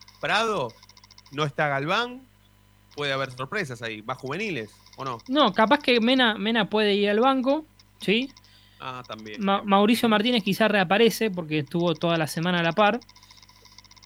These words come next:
Speaker 2: con Julián López, con alguno de, de también de Alcaraz, bueno, Alcaraz. Y, y después creo que Copetti va, es la primera referencia que vas a tener para, para, para el cambio, porque al no estar Lisandro, ¿sí?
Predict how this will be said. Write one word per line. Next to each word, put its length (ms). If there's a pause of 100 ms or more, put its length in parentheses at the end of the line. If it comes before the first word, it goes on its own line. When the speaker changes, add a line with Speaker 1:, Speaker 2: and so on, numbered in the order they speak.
(160)
Speaker 2:
con 120
Julián 360
López, 580
con 180
alguno 340
de, 480
de 120
también 360
de 200
Alcaraz, 480
bueno, 220
Alcaraz. 480 (1040)
Y, 280
y 100
después 320
creo 180
que 200 (400)
Copetti 480
va, 140
es 120
la 140
primera 560
referencia 580
que 60
vas 140
a 80
tener 280
para, 640
para, 600
para 160
el 80
cambio, 400
porque 220
al 80
no 60
estar 200
Lisandro, 540 (840)
¿sí? 240